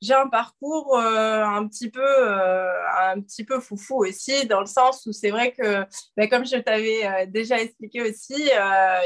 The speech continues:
il y a, il y a très longtemps, du coup, j'étais dans la danse, dans le sport, donc rien à voir avec les gâteaux. Et, euh, et c'est vrai que, euh, j'ai eu quelques problèmes, bon, au genou, et cetera, euh,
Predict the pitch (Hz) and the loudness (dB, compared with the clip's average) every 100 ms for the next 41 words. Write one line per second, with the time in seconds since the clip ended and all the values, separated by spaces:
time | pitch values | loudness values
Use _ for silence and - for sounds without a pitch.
0 | - 185 185 185 185 185 - - - 170 | 0 0 2 2 0 -2 -14 -20 -8 -8
1 | - 233 240 202 175 180 220 240 202 - | -4 -2 -2 -2 -10 -6 -6 -6 -12 -10
2 | 262 269 214 185 - 247 220 202 180 185 | -8 -8 -8 -8 -2 0 2 2 2 2
3 | 220 262 262 208 196 180 - 214 226 240 | 2 2 0 -6 -8 -8 -8 0 2 2
4 | 196 170 - 233 247 208 233 202 202 226 | -4 -18 -10 -6 -4 -4 -4 -4 -8 -8
5 | 226 185 - 214 - _ - - - - | -4 -4 -2 -2 -2 _ -16 -16 -20 -20
6 | 233 - 262 285 240 214 208 202 214 214 | -14 0 2 4 4 2 2 -2 -6 -8
7 | - 208 240 294 - 247 220 202 196 196 | -8 -2 0 0 0 2 4 4 4 0
8 | 196 190 202 202 226 247 185 190 202 - | -2 -4 -4 -4 -2 -2 -4 -4 -8 -6
9 | 175 196 180 180 180 175 196 196 185 - | -6 -4 2 2 2 -4 -8 -4 -4 -4
10 | 175 175 170 185 196 175 165 165 | -12 -10 -2 2 2 2 -2 -10